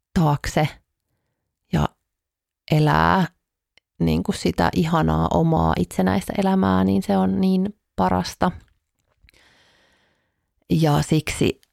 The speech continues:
en suosittele uusia suhteita ainakaan niinku vähän aikaan. Ää, suosittelen olemaan yksin. Ää,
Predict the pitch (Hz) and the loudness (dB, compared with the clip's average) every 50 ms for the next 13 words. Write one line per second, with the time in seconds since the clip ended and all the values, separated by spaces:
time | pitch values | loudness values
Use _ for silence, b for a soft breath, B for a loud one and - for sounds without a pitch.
0 | - - 156 156 156 156 - 156 147 151 - 180 - _ - 143 147 156 156 B | -4 -2 0 0 0 0 0 0 -2 0 -2 -4 -6 _ -2 0 0 2 0 B
1 | B B B B B B B - - 170 160 160 - 165 143 151 - 160 156 - | B B B B B B B -4 0 0 2 2 2 2 0 0 0 0 -4 -4
2 | - - - - 65 - - 73 76 85 - - - - - 87 90 - 196 - | -4 -2 0 0 2 2 2 2 2 2 2 2 2 2 2 2 2 0 0 0
3 | 175 185 185 190 - - - - 208 - - - - - 220 - B B B B | 0 0 2 2 2 2 2 0 -2 0 0 0 2 2 0 -2 B B B B
4 | B B B B B B B B B B B B B B B B B B B B | B B B B B B B B B B B B B B B B B B B B
5 | - 151 147 147 139 139 139 - 170 156 156 156 - _ - 143 143 - 147 - | -4 0 0 2 2 0 0 0 0 0 2 0 -2 _ 0 0 2 2 2 0
6 | - - _ _ _ _ _ _ _ _ - 147 147 139 139 135 139 - - 247 | 0 -4 _ _ _ _ _ _ _ _ -2 -2 0 0 -2 -2 -6 -2 -2 -2
7 | 254 - - - - 202 190 196 196 B B B B B B B B B B B | -2 -2 -4 -2 0 2 2 2 2 B B B B B B B B B B B
8 | B B - - - - 151 143 143 139 139 139 139 139 139 135 | B B -20 -12 -4 0 0 2 2 2 2 2 2 2 0 0